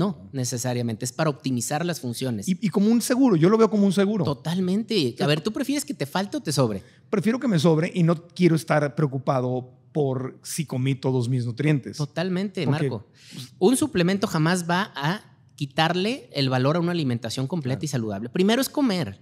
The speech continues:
Speaker 2: lo natural,
Speaker 1: Y de, y
Speaker 2: totalmente.
Speaker 1: colores, me gusta lo que estás
Speaker 2: Colores.
Speaker 1: diciendo.
Speaker 2: Sí, de, mientras más color haya en tu, en tu día, mejor,
Speaker 1: Ok.
Speaker 2: literal. Hay guías para eso y es muy interesante. Pero eso no quiere decir que el suplemento venga a decir, "Come mal y suplementate", para nada,
Speaker 1: <laughs>
Speaker 2: ¿no? Y además muchas veces, ah,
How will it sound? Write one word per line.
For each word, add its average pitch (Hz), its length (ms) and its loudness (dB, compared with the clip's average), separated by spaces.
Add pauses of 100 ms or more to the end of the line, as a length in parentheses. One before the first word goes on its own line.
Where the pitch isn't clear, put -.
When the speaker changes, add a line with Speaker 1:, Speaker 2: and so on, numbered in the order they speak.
Speaker 2:
lo 151 280 4
natural, 143 580 0
Speaker 1:
Y 107 60 -4
de, 135 260 -4
y - 40 2
Speaker 2:
totalmente. 160 320 2
Speaker 1:
colores, 147 360 8
me 131 80 2
gusta 147 200 2
lo 156 60 4
que 143 60 0
estás 139 140 0
Speaker 2:
Colores. 139 100 2
Speaker 1:
diciendo. 135 320 0
Speaker 2:
Sí, 143 80 0
de, 151 160 0
mientras 160 280 -2
más 262 200 -2
color 220 300 0
haya 208 120 0
en 202 100 -4
tu, 156 140 -2
en 131 220 -4
tu 135 120 -6
día, 240 220 -4
mejor, 117 380 -10 (220)
Speaker 1:
Ok. - 80 -4
Speaker 2:
literal. 117 400 -4 (180)
Hay 143 140 0
guías 175 320 0
para 131 200 -4
eso 131 140 -4
y 131 60 0
es 135 100 -2
muy 143 120 0
interesante. 110 520 -8 (500)
Pero 196 260 4 (100)
eso 185 140 -2
no 220 100 0
quiere 226 160 -4
decir 196 160 -4
que 226 60 -8
el 202 60 -6
suplemento 175 540 -4
venga 180 420 -2
a 143 40 -2
decir, 139 260 -4
"Come 160 240 0
mal 190 400 2
y 127 120 -6
suplementate", 131 520 -4
para 120 260 -8
nada, 160 340 -6 (240)
Speaker 1:
<laughs> - 140 -6
Speaker 2:
¿no? 160 280 0
Y 156 140 2
además 151 340 2
muchas 190 320 -2
veces, 180 340 -2
ah, 107 160 -12